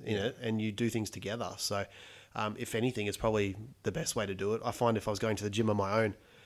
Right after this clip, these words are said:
Speaker 1: it's really hard to keep yourself motivated.
Speaker 2: Yeah.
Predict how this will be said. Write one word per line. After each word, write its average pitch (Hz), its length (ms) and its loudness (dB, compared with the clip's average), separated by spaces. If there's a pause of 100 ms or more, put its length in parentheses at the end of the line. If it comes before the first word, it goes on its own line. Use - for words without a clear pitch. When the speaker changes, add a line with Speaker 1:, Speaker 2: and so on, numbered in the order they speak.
(260)
Speaker 1:
it's - 140 -8
really 123 120 4
hard 110 160 2
to - 60 -6
keep 120 120 -4
yourself 110 220 -2
motivated. 131 440 8 (540)
Speaker 2:
Yeah. 104 220 -2